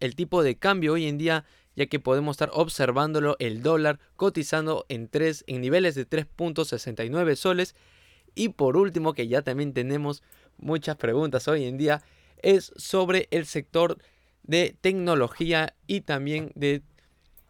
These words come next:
minero, para que es, es según esta finalización correspondiente al mes de marzo y qué se espera para el mes de abril.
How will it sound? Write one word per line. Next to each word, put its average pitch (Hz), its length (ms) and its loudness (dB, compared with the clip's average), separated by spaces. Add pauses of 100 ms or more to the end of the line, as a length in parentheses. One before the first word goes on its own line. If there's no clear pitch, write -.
(380)
minero, 147 480 2
para 165 340 2
que 127 280 -2
es, - 200 -8
es 139 220 -4
según 143 400 -2
esta 156 320 -2
finalización 127 1120 -4 (440)
correspondiente 127 640 0
al 120 60 2
mes 151 160 0
de 147 80 0
marzo 151 400 -2
y 147 140 -4
qué 175 180 2
se 160 80 -4
espera 151 400 0
para 117 180 -2
el 110 80 -4
mes 131 220 -2
de 127 100 0
abril. 120 340 2